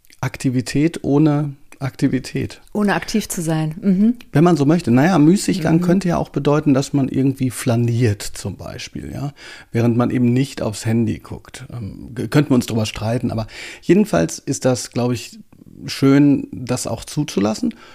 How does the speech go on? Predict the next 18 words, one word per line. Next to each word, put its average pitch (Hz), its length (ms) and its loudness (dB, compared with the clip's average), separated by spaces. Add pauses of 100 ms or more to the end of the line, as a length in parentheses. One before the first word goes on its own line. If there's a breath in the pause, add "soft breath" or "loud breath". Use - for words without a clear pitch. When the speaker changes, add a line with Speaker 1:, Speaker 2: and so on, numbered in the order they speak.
(640 loud breath)
Speaker 1:
Und 131 140 4
in 127 80 4
Bezug 117 300 -2
auf 104 160 -4
die - 120 -4
Eltern 156 440 0
würde 156 160 0
ich - 180 -6
sagen, 143 480 -2
auch 156 380 0
hier 127 480 -2
haben 135 220 0
wir 147 60 0
es 147 120 -8
plötzlich 180 840 -6 (280)
mit 139 200 2
einer 139 220 0
Verkehrung 135 1040 -4